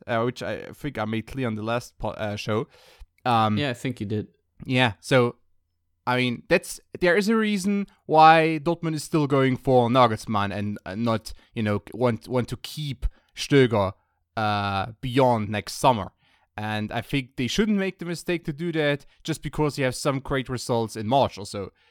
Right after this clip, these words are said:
Speaker 1: Uh, always keep in mind what he sometimes does. And he did mi-, he did, uh, commit tactical mistakes when he was at Cologne this season. And there was a crucial mistake he did here, uh, at first. And yeah,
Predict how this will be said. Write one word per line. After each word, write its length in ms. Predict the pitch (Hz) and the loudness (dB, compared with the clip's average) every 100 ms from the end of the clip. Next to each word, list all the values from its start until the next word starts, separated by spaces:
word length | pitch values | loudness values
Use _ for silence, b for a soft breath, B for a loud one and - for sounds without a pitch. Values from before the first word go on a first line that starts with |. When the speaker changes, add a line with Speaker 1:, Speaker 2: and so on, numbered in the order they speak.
| b - | b -8
Speaker 1:
Uh, 240 | 110 107 104 | -4 -4 -4
always 260 | 180 170 147 | 0 0 0
keep 160 | - | -4
in 80 | 139 | -2
mind 300 | 127 117 117 | 0 0 0
what 160 | 117 117 | -6 -8
he 100 | 117 | -4
sometimes 420 | 139 135 120 110 | -4 -2 -4 -4
does. 360 | 123 113 - - b b - | -2 -2 -4 -16 b b -6
And 200 | 113 113 | -4 -4
he 60 | |
did 180 | 113 170 | -6 -4
mi-, 160 | 175 165 | -4 -4
he 160 | 135 139 | -6 -4
did, 160 | 165 170 _ - - | -6 -8 _ -18 -8
uh, 300 | 135 135 135 _ | -6 -4 -6 _
commit 360 | 160 147 - - | -4 -4 -6 -6
tactical 340 | 160 - 143 | -6 -4 -6
mistakes 720 | 135 127 139 131 127 - - | -6 -6 -2 -2 -4 -10 -12
when 140 | 139 127 | -6 -2
he 60 | |
was 180 | 123 117 | -2 -4
at 80 | 117 | -6
Cologne 400 | 123 117 170 202 | -2 0 0 -2
this 180 | 185 - | -8 -10
season. 420 | 185 180 170 165 - _ _ _ | -12 -10 -10 -12 -16 _ _ _
And 220 | 131 131 131 | -4 -2 0
there 100 | 127 | 0
was 160 | 127 | -2
a 20 | |
crucial 280 | 120 131 120 | -4 -8 -6
mistake 320 | 117 - 110 | -8 -4 -6
he 80 | 104 | -4
did 160 | 104 101 | -10 -12
here, 320 | - 101 101 - _ - | -10 -8 -8 -14 _ -10
uh, 400 | 104 101 101 98 | -6 -6 -6 -8
at 140 | 110 | -10
first. 420 | - 131 120 - - | -4 -2 -2 -6 -10
And 240 | 110 101 | -8 -8
yeah, 280 | - 120 117 | -4 -2 -2